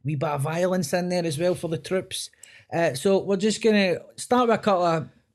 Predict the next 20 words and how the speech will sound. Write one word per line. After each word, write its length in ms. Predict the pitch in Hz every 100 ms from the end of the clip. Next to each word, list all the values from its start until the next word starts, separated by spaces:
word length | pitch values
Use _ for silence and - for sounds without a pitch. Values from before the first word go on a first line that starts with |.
| -
basic 340 | 175 156 175 160
opening 340 | 165 165 147
questions, 680 | 165 165 160 - 180 131 - _
and 260 | 156 156 156
then 200 | 160 160
we'll 120 | 156
just 220 | 139 151
see 60 | 165
how 100 | 151
the 80 | 147
conversation 600 | 135 147 139 151 127 135
develops. 600 | 135 127 127 127 - - _ _ _
So 120 | -
Rachel, 320 | 175 185 175 165
I 20 |
want 160 | 175
to 60 | 160
start 240 | - 160 147
with 120 | 143
you. 300 | 151 147 131